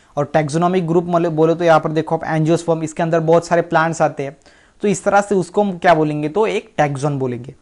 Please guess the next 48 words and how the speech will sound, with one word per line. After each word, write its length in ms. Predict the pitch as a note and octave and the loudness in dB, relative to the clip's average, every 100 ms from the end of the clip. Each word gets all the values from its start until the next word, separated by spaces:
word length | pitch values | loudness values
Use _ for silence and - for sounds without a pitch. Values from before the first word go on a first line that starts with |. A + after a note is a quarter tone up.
| _ _ _ | _ _ _
ये 100 | E3+ | 4
हो 120 | F#3+ | 4
गई 140 | D#3+ G3 | 6 2
टैक्सोनॉमिक 800 | G3 D#3 D3+ D3 D3 F#3 A#3+ - _ | 2 0 0 -2 0 -2 -4 -12 _
हायरार्की। 480 | C#3 C#3 B2+ - B2 _ _ _ _ _ _ _ _ _ _ _ _ _ _ _ _ _ _ - | -2 -2 -2 -10 -16 _ _ _ _ _ _ _ _ _ _ _ _ _ _ _ _ _ _ 0
तो 60 | |
आज 240 | E3 C#3+ - | 0 0 0
के 120 | G3 | 0
इस 140 | F#3+ | 2
वीडियो 160 | F#3+ F#3 | 4 4
में 100 | G3 | 4
यहाँ 200 | F3 D#3+ | 0 2
पर 100 | G3 | 2
यही 240 | F3 D3+ E3 | 2 2 2
रुकते 320 | E3 C#3+ F3+ | 2 2 0
हैं, 200 | F#3+ G#3 | 0 -2
नेक्स्ट 280 | D#3+ F3 - | 0 0 0
में 80 | F#3+ | 0
हम 120 | F#3+ | 4
बाद 180 | F3 D#3+ | 6 4
में 160 | F3 E3 | 2 0
देखेंगे 540 | D#3+ E3+ E3+ G3 D#3+ | 0 0 -2 0 2
units 220 | F3 E3+ | 2 4
of 100 | F#3+ - | 2 2
classification। 640 | E3 D3 D3 C#3 C3 C3 C3 | 2 2 0 -8 -8 -8 -2
ठीक 140 | G#3 | 0
है, 160 | A3+ - - - _ - | 0 -2 -16 -20 _ -2
तो 100 | F#3 | 2
units 280 | D#3 F#3+ | 2 2
of 100 | F3 | 2
classification 640 | G#3 F#3 E3 E3+ D#3+ E3 F3+ | 2 4 4 0 -6 -6 -4
में 180 | F3+ | 0
बाद 160 | D#3+ D3 | 4 4
में 140 | D3+ | 2
देखेंगे। 300 | C#3+ C3+ C3 | 0 -2 -6
ये 160 | B2+ E3 | 0 2
हमारे 240 | F#3 F#3+ | 4 4
बेसिक 400 | F#3 E3 D#3 G3 - | 4 2 0 -4 2
टर्म 240 | F3+ F3+ | 4 4
जो 240 | F3 E3+ C#3+ | 6 4 4
यहाँ 240 | D3+ D3+ | 4 2
पर 300 | D3 E3+ - - | 2 -2 -4 -6
इस 160 | E3 | -2
चैप्टर 300 | - D#3 - | 0 2 0
की 120 | D#3+ D#3+ | -2 -4
पूरी 260 | E3 D#3 | 0 0
की 80 | D#3 | 0
पूरी 280 | D3+ E3 | -4 -6